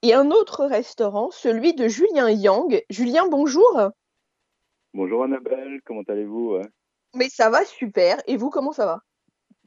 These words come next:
Speaker 2: Oui, ça va, ça va. Je pense que
Speaker 1: Mais
Speaker 2: ça va être plus simple si on va se tutoyer, parce que
Speaker 1: Allez.
Speaker 2: j'ai pas envie que ce soit trop formel quand même.
Speaker 1: Ah, mais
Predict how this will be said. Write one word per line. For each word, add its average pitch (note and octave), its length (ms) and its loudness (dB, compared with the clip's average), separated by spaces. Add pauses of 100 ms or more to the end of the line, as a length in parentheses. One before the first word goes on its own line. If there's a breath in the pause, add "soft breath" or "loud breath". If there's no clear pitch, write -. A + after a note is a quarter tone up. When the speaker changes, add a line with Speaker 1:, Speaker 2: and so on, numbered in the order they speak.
(140)
Speaker 2:
Oui, A#3+ 120 -14
ça A2 80 -10
va, G2+ 120 -6 (100)
ça F2 80 -12
va. G2 220 -12 (260)
Je - 140 -20
pense F#3+ 160 -10 (180)
que C3 260 0
Speaker 1:
Mais A#3 60 -6
Speaker 2:
ça C3 60 -4
va B2+ 80 -10
être - 80 -18
plus F3 140 -14
simple F#3+ 200 -10
si - 60 -16
on C#3 40 -10
va A2+ 100 -6
se - 100 -20
tutoyer, A#2+ 560 -6 (160)
parce G2+ 180 -10 (180)
que A2+ 280 -8
Speaker 1:
Allez. C#4+ 160 2
Speaker 2:
j'ai C#4 180 -8
pas - 140 -8
envie D4+ 140 -10
que B3 60 -18 (100)
ce G3+ 100 -20
soit G#3 160 -16
trop F3 100 -12
formel F2 460 -10
quand E2+ 140 -18
même. D#2+ 260 -18 (640)
Speaker 1:
Ah, D#4 140 4
mais C4+ 220 -2